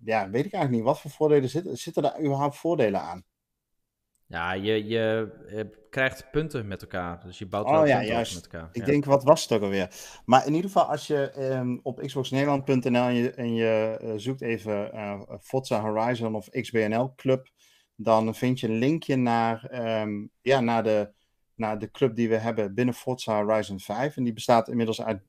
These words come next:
Speaker 1: ja, meer dan honderdtwintig leden. En, eh, nou ja, dan kun je samen met elkaar, eh, online in de wereld lekker races tegen elkaar doen of events,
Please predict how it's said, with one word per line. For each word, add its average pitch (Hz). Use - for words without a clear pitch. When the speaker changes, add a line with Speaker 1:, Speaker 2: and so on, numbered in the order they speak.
Speaker 1:
ja, 110
meer 110
dan 113
honderdtwintig 117
leden. 120
En, 110
eh, 104
nou 98
ja, 147
dan 113
kun 120
je 110
samen 123
met 113
elkaar, 107
eh, 107
online 113
in 113
de 104
wereld 113
lekker 107
races 117
tegen 110
elkaar 107
doen 104
of 113
events, 113